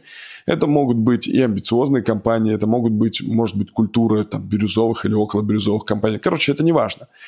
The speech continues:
Важно, что это всё равно всё-таки корпоративная составляющая. Ну и здесь важно супругам,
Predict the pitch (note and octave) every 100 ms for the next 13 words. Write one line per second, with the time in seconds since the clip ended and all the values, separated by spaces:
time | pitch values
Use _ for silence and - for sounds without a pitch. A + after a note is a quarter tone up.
0 | - - C#3+ C#3+ B2+ - C3 A2 B2+ D3
1 | D3 F2 - A#2 - G2 A2 A#2 A2 A2
2 | G#2 - - - G2 - - - _ -
3 | - - D#3 D3+ A2 A#2 D#3 - - A#2+
4 | B2+ D#3+ D3+ C3 B2 B2 - - F3+ D#3
5 | A2+ G2